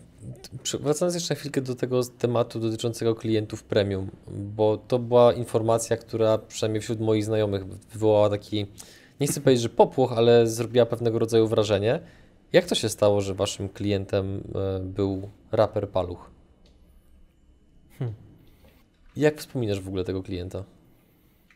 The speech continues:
Speaker 2: Bardzo sympatyczny człowiek. Bardzo tak od razu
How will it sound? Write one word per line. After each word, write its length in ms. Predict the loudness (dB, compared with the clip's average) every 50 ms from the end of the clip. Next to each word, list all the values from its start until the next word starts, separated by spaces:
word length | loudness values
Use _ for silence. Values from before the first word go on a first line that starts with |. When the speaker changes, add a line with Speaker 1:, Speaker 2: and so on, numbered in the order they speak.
| _
Speaker 2:
Bardzo 320 | -2 0 0 0 0 0 -2
sympatyczny 600 | -2 -2 -2 -2 -2 -4 -4 -8 -10 -10 -10 -10
człowiek. 420 | -10 -10 -10 -8 -8 -8 -8 -10 -12 -16 _ -20 -18
Bardzo 440 | -10 -8 -6 -6 -6 -8 -10 -10 -8
tak 200 | -8 -6 -6 -6
od 100 | -4 -2
razu 600 | 0 0 0 0 -2 -4 -4 -4 -4 -6 -8